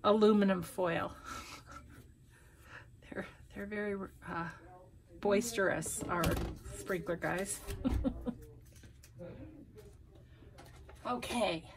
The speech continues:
so we should be good to go.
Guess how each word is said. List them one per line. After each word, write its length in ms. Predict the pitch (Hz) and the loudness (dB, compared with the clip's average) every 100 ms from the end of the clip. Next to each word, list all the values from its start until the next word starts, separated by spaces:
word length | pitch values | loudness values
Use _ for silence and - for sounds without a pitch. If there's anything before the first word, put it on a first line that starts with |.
| - - | -10 -6
so 680 | - - 277 262 185 165 - - - - - - - - - - - - - - - - - - | 2 8 10 10 8 4 -4 -14 0 0 2 -4 -8 -8 -16 -14 -16 -16 -16 -14 -10 -10 -8 0
we 140 | 247 247 | 4 6
should 260 | - 196 | 4 4
be 300 | 180 185 170 - - - - - - - | 2 2 2 -2 -14 -16 -6 0 4 8
good 280 | 254 277 - | 10 10 8
to 440 | - 233 220 233 190 | 2 4 4 2 2
go. 400 | 208 185 170 | 6 6 6